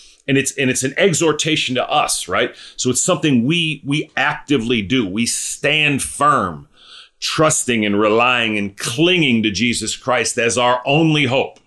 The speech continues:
right? This day, this time, stand firm then, okay? So, you know, again, Jesus has us in his hands.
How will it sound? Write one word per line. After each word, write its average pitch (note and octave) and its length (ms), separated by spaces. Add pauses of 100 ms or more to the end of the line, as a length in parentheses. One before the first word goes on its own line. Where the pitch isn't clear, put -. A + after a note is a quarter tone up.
(380)
right? A#2 240 (300)
This C3 300
day, A#2+ 360
this B2 240
time, G#2 400 (300)
stand D#3+ 640
firm D#3 540
then, F#2+ 340 (140)
okay? G#2 320 (260)
So, G#2+ 320
you C3+ 120
know, G#2+ 280 (240)
again, G#2 460
Jesus D#3+ 420
has C3+ 380
us B2 200
in G#2+ 120
his - 160
hands. A2 640